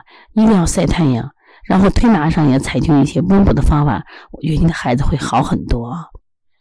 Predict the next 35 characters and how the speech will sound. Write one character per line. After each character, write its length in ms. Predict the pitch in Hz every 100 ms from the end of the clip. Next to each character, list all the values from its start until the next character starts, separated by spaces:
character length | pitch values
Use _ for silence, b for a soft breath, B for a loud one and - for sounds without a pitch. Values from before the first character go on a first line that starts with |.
| b b b b b b b -
好， 140 | 220
今 140 | 294
天 120 | 339 320
的 80 |
分 220 | 294 330 302
享， 240 | 185 110
实 180 | - 220
际 100 | 254
上 260 | 190 113 - _ _ _ _ _ _ _ _ - B B
我 120 | - 185
们 160 | 254
现 200 | - 277
在 120 | 214
这 120 | 170 185
种 280 | 147 151
在 160 | - 156
临 120 | 151
床 220 | 196 202
中 160 | 190 185
剖 180 | - 220
腹 80 | -
产 200 | - 117
的 80 |
孩 180 | 127 127
子 80 | 165
很 240 | - 135
多， 220 | 143 147 B B B
冷 260 | - 156 160
气 140 | -
房 160 | 202 165
出 160 | 160 180
生 200 | 175 156
也 80 |
很 240 | 160 - -
多， 240 | 147 -